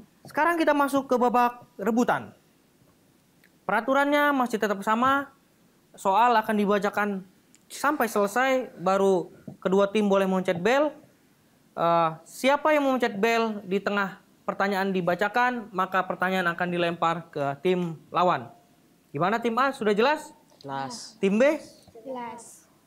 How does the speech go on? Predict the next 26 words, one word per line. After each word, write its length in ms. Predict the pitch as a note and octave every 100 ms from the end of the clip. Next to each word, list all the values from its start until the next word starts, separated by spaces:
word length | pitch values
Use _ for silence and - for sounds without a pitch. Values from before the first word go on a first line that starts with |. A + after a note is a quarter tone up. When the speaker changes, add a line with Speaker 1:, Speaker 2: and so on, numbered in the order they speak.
| _ _ _ _ _ -
Speaker 1:
Kita 160 | A#3+ C4
tes 180 | C4 A#3
dulu, 320 | C4 B3 - _ _ _ _
tes 240 | A3+ A3+
belnya 480 | G#3+ A#3 A#3+ A#3+ A#3 -
tim 160 | B3+
B. 240 | A3+ - - _ _ _ _ - G3+ - - - - _ _ _ _ _ _ -
Tim 160 | F3+
A? 320 | G3+ D4+ - - _ - - - - - - _ _ _ _
Oke. 400 | A#3+ C#4 A#3 C#3+ - - - _ _ _ _ _ _ _ _ D3
Jadi 240 | F3 A#3+
kalian, 480 | A3+ A#3+ C4+ C4+ B3 _ _ _ -
Aska, 400 | G3 - B3 B3
Fajar, 640 | A#3 G#3+ A#3+ A#3+ A#3 G#3 _
Fatih 400 | - A3 A3 C#4+
bisa 320 | F#3+ G3+ G#3+
memencet 320 | G#3+ G#3 G#3 G3
bel. 220 | G3+ F#3+ C#3+
Siapa 240 | F#3+ F#3+
yang 80 | G3+
tahu 80 | G3+
jawabannya 480 | F#3+ F#3+ G3 A3 G3
bisa 240 | F3+ F#3
langsung 240 | F3 F#3
mencet 160 | F3 E3+
bel. 240 | E3+ C#3+